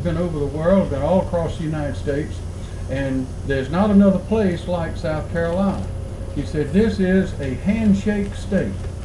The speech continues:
And what that means is when the people tell you they go do something,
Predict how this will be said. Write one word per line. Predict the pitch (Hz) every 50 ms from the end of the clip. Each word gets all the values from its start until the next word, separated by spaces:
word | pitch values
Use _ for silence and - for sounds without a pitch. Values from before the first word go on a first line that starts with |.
| - - - - - - -
And | 127 135
what | 160 196 196 196
that | 202 196 196 190 180 165
means | 160 160 165 175 175 - 139
is | 143 139 - -
when | 147 135 127 127
the | -
people | - 196 202 190 196 170 139
tell | - - 202 202 196
you | 190 185
they | 165 170 165
go | 143 143 139
do | 131 147 208 226
something, | 196 - - 202 196 190 - 190 190 180